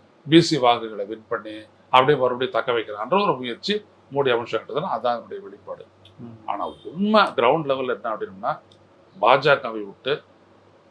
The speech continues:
Speaker 1: பிராமணர்கள் உள்ளிட்ட அந்த மேல் சாதி கும்பலை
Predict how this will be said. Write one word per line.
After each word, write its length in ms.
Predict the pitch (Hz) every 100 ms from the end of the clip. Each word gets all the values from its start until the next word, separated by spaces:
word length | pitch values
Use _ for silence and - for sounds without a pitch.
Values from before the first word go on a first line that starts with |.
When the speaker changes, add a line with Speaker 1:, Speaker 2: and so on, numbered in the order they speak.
| _ _ _ -
Speaker 1:
பிராமணர்கள் 560 | 107 131 190 185 160 160
உள்ளிட்ட 500 | 131 131 131 156 147
அந்த 220 | 120 107
மேல் 180 | 117 151
சாதி 300 | - 131 113
கும்பலை 340 | 110 110 113